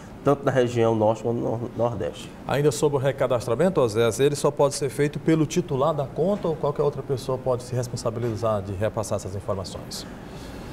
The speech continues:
Speaker 1: Muito bem, essa é uma pergunta bastante, é, é, eficaz e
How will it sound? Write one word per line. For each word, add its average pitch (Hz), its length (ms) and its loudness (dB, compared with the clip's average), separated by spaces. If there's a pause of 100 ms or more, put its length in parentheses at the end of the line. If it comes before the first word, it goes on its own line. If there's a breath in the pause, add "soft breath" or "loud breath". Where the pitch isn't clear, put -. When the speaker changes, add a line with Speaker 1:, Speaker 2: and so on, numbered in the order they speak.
Speaker 1:
Muito 123 200 4
bem, 90 280 2
essa 131 200 4
é 139 40 6
uma 131 60 0
pergunta 127 440 2
bastante, 123 1040 2
é, 92 500 2
é, 95 60 2
eficaz 104 800 4
e 95 360 0